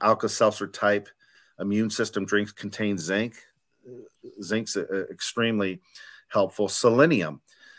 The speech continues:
Selenium is element thirty-four. A lo-, a lot of these immune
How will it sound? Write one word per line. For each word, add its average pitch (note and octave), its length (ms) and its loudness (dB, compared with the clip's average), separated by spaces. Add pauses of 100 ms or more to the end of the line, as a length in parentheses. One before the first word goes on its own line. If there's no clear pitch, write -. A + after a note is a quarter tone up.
(140)
Selenium B2+ 580 4
is G#2 140 0
element A2+ 380 4
thirty-four. G#2 760 0 (640)
A G2+ 60 2
lo-, A2 160 4
a - 20 -2
lot B2 220 10
of B2+ 100 6
these G#2+ 520 -2
immune A#2 600 0